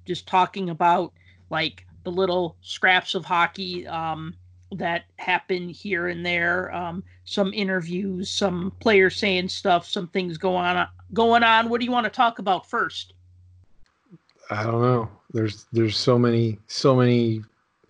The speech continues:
Speaker 2: things to choose from. Let's talk about all the highlights of the games last night. Oh, wait, never mind.
Speaker 1: Okay,
Speaker 2: Yes,
Speaker 1: so
Speaker 2: we're
Speaker 1: how do you
Speaker 2: stuck with
Speaker 1: pronounce
Speaker 2: other things.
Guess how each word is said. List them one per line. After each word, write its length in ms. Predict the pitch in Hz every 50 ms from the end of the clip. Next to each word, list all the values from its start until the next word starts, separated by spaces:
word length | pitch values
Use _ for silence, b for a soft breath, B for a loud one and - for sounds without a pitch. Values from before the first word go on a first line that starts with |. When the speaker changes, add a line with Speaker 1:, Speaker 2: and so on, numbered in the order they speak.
| _ _ _
Speaker 2:
things 320 | - - 135 131 127 120 120
to 120 | - 110
choose 280 | - - 127 127 123 123
from. 300 | - - 104 95 95 98
Let's 180 | 117 120 123
talk 260 | - - 139 127 123 -
about 220 | 123 123 120 120
all 120 | 120 120
the 100 | 117 113
highlights 460 | 101 120 127 120 117 117 117 110 - 113
of 40 |
the 60 | 104 104
games 340 | 95 104 107 107 107 101
last 280 | 95 92 87 85 - -
night. 220 | - - - - - _
Oh, 320 | - 117 113 101 92 85 85 _
wait, 240 | - 92 85 82 - _ _ _ _ _ _ _
never 220 | 101 92 90 87
mind. 240 | 80 76 76 76 76 _ _ _ _ _ _ _ _ _ _ _ _ _ _ _ _ _ - _ - _
Speaker 1:
Okay, 180 | 233 - - 262
Speaker 2:
Yes, 120 | - 107
Speaker 1:
so 80 | - 262
Speaker 2:
we're 40 |
Speaker 1:
how 60 | 226 302
do 60 | 359
you 60 | 392
Speaker 2:
stuck 120 | - 110
with 80 | - 370
Speaker 1:
pronounce 140 | 311 302 302
Speaker 2:
other 200 | 113 104 113 104
things. 460 | - 101 92 87 82 82 - - -